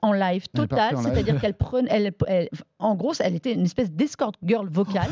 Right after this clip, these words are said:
Speaker 2: <laughs> Mon Dieu.
Speaker 1: Donc les mecs payaient pour, en pensant, parce que c'est, voilà, c'est l'influenceuse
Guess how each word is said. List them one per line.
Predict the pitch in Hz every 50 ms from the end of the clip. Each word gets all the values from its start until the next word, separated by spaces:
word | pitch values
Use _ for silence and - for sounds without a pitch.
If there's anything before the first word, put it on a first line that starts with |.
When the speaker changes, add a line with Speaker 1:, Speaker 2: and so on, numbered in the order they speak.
| 143 175
Speaker 2:
<laughs> | - - 110
Mon | 110 113
Dieu. | 196 - - - 208 - -
Speaker 1:
Donc | 311 - 233 226 294
les | 311 330 349
mecs | 359 370 359 - - _ -
payaient | 381 392 359 339 349 349 349 339 320 294 - - 214 208 - - -
pour, | 277 285 233
en | 233 240
pensant, | 196 277 285 269 - - 294 285 269 226
parce | - 170 -
que | - 190 170
c'est, | 156 - - - -
voilà, | - 175 185
c'est | - - 156 151
l'influenceuse | 165 175 170 - 208 196 185 - - 208 196 170